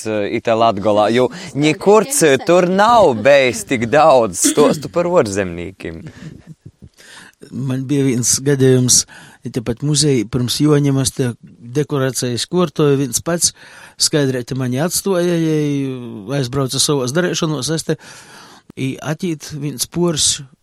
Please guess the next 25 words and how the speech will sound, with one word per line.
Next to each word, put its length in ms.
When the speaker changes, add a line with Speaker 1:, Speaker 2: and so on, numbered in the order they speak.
Speaker 2:
i 160
bija 240
nu 160
Nīderlandis, 760
bet 240
pensionāri 720
abi 160
divi. 240
I 140
tad 180
es 200
jim, 360
cik 240
varēju, 460
izrodēju 720
visu, 340
izstostēju, 680
i 80
brīsmīgi 640
labi 240
visus 320
saprota, 580
viss 300
tī 160
bija, 240